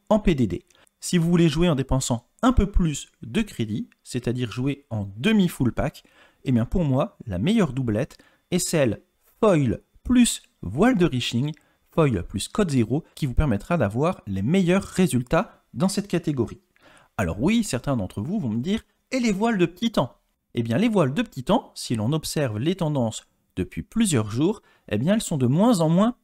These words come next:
performantes. Autant elles pouvaient avoir l'avantage il y a trois, quatre jours,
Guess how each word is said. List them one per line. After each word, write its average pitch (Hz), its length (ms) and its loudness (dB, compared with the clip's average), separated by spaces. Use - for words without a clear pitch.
performantes. 165 680 0
Autant 240 320 2
elles 170 140 2
pouvaient 185 220 2
avoir 190 340 4
l'avantage 175 760 0
il 139 140 -4
y 123 80 0
a 110 100 -2
trois, - 560 0
quatre 247 320 2
jours, 156 320 0